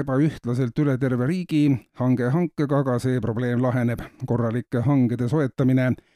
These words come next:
on siiani seisnud ka peamiselt riigihangede seaduse puudumise taga, mis ei ole täpselt seda küsimust reglementeerinud ja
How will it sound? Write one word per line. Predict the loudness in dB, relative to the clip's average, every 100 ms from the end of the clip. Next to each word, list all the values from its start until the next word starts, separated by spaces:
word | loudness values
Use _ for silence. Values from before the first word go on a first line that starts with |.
| _ -2
on | 0
siiani | 2 2 2 2
seisnud | 2 0 0 -2
ka | -2 -2
peamiselt | 0 0 0 -2 -2
riigihangede | -2 -2 -2 0 0 0 0 -2
seaduse | 0 0 0 0 -2
puudumise | 0 0 0 0 0
taga, | -2 0 2
mis | 0 0
ei |
ole | -2 -2
täpselt | -2 -4 -4 -4 -2
seda | -2
küsimust | 0 0 0 -2 -2
reglementeerinud | -2 0 0 0 0 2 2 0 0
ja | 0